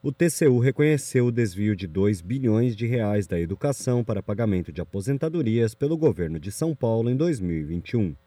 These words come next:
O valor equivale a cerca de onze e meio por cento dos recursos do fundo.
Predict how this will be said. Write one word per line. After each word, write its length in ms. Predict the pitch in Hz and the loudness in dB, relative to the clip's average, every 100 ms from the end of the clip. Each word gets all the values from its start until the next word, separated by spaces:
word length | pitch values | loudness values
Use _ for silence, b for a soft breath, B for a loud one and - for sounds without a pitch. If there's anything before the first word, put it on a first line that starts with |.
| _ - | _ -6
O 100 | 160 | 2
valor 300 | 160 156 151 | 4 8 6
equivale 440 | 147 151 117 123 120 | 6 2 2 2 2
a 60 | |
cerca 300 | - 123 123 | 2 0 0
de 160 | 98 101 | 0 2
onze 340 | 113 156 147 | 4 4 4
e 40 | 135 | 4
meio 260 | 98 95 | 4 4
por 180 | 113 156 | 2 -2
cento 380 | - 135 135 139 | 2 2 4 2
dos 180 | 143 147 | 0 0
recursos 560 | 180 120 98 - 101 | 0 0 -2 -2 -6
do 80 | 127 | -6
fundo. 560 | 127 113 107 90 73 | -4 0 2 0 -4